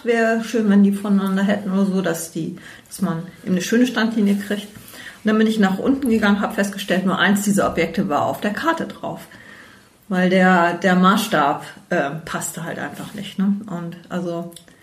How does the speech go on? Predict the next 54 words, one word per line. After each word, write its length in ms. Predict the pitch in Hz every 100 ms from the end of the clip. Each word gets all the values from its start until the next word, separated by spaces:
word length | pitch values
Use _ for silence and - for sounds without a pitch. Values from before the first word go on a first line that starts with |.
| - - - _ _ -
also 220 | 220 202
vielleicht 400 | 196 208 202 202
erst 300 | 214 294 -
gucken 480 | 254 254 202 190 185
auf 200 | 208 202
der 120 | 175
Karte, 420 | 185 - 240 269 196
was 220 | 214 -
kann 140 | 214
man 100 | 208
denn 120 | 202 202
hier 100 | 196
so 100 | 185
anpeilen, 480 | 190 226 - 214
was 160 | 196 185
auch 120 | 185
wirklich 320 | 175 180 185
auf 80 | -
der 140 | - -
Karte 340 | - 240 269
ist. 160 | 247 180
Dann 100 | 180
geht 120 | 185
man 160 | 185
hoch, 120 | 226 240
dann 140 | 185
sucht 200 | 208 -
man 120 | 226
sich 140 | 202 -
die 100 | 208
Dinger, 260 | 208 196
dann 120 | 175 180
peilt 280 | 180 185
man 140 | 170 170
die 120 | 165
an. 180 | 202 247 - - - - - - - - - - - - - -
Und 280 | 214 226 214
dann 120 | 214 214
ist 160 | 214
vielleicht 280 | 247 226 226
noch, 220 | 190 - - -
ähm, 460 | 196 185 185 185 185
ganz 160 | 185
schlau, 320 | - 202 185 196
wenn 120 | 180
man 400 | 175 170 185 185 - _ - - _ - - - - -
zuerst 340 | - 185 185
das 160 | 226 208
Objekt 400 | 196 208 - 196
anpeilt, 380 | 202 196 180 185
was 180 | 185
weiter 320 | 180 180 202 196
weg 220 | 147 -
ist. 360 | - - -